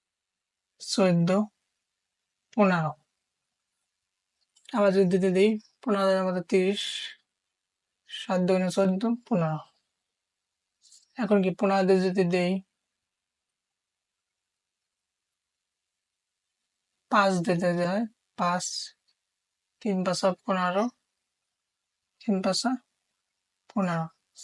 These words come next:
সর্বনিম্ন কি দুইটা দিয়ে ভাগ গেলে আমরা ভাগ দেব, তিন দিয়ে, তিন একে তিন, তিন একে তিন। সুতরাং লসাগু দুই গুণ কয়টা দুই?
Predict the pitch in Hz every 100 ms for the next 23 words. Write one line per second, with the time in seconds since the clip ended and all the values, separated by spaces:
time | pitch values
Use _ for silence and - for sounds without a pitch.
0 | - - - 196 208 226 233 226 220 170
1 | 202 196 202 185 208 208 202 175 170 190
2 | 214 190 196 196 165 165 165 262 320 _
3 | _ _ _ _ _ _ _ _ _ 202
4 | 190 180 190 208 214 190 180 190 170 196
5 | 196 233 240 _ _ _ _ _ _ _
6 | - 196 175 196 - 170 170 _ - _
7 | _ _ _ - 202 196 196 196 180 180
8 | 170 - 190 175 180 190 196 _ _ _
9 | _ _ _ _ _ _ _ _ _ _
10 | _ _ _ _ _ _ _ _ _ _
11 | _ _ _ _ _ _ _ _ _ _
12 | _ _ _ _ _ _ _ _ _ -
13 | 196 185 185 185 185 180 220 202 180